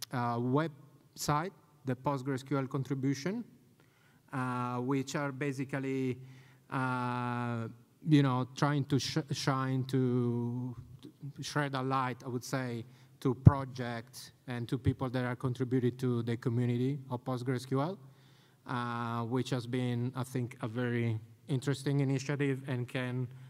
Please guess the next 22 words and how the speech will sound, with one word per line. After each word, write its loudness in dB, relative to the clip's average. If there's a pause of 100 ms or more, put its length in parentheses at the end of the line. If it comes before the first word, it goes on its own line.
(160)
obviously -2
contribute -2
to -8
the -6
fact -8
that, -10 (500)
uh, -6
people -2
that 0
are 0
involved -2 (220)
can -4
be -2 (200)
recognized. -2 (720)
Um, -4 (960)
and -2 (240)
I 0
was 0
actually -2
doing, 2
okay, -2
what -4